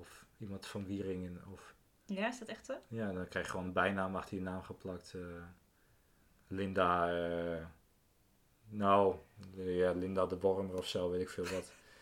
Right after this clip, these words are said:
Speaker 1: <laughs> Noem maar een plekje op, eh, in Nederland en dat wordt dan, eh, achter je naam geplakt.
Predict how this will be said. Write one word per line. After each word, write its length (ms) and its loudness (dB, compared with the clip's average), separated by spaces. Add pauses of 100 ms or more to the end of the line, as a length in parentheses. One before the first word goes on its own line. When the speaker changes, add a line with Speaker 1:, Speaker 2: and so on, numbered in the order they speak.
(100)
Speaker 1:
<laughs> 400 -20
Noem 140 0
maar 120 10
een 100 6
plekje 320 8
op, 200 8
eh, 420 6
in 60 -2
Nederland 540 2
en 100 -4
dat 140 -6
wordt 140 -4
dan, 220 -4
eh, 120 -6
achter 260 -10
je 40 -10
naam 180 -10
geplakt. 380 -14